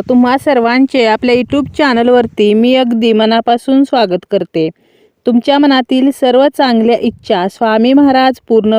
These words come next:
करोत, हीच स्वामींच्या चरणी प्रार्थना करते आणि आजच्या व्हिडिओला सुरुवात करते. आजच्या व्हिडिओमध्ये आपण पाहणार आहोत ते म्हणजे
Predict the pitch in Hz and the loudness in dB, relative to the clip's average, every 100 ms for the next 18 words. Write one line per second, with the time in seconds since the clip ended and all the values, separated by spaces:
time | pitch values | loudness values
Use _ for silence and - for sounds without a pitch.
0 | - 247 226 190 - - _ _ _ _ | 0 0 2 0 -4 -20 _ _ _ _
1 | 262 262 - 247 226 247 254 285 277 285 | -4 -4 -4 -2 0 0 0 -2 0 0
2 | 277 285 277 240 202 226 220 226 247 247 | 2 2 2 0 0 -2 0 0 -2 -4
3 | - 202 180 202 214 214 - - 247 254 | -2 -2 0 -2 -2 -2 -6 -2 0 2
4 | 240 190 190 220 - 214 175 - - 170 | 0 2 2 0 0 -2 -2 -4 -6 -6
5 | - 170 170 - _ _ _ - 208 - | -6 -8 -8 -12 _ _ _ -8 -8 -6
6 | - 269 294 294 262 262 247 - 247 - | -2 0 2 2 0 0 0 0 -2 -2
7 | 247 214 214 220 220 - 214 202 208 190 | -2 0 0 0 0 0 -2 0 -2 -2
8 | 170 | -4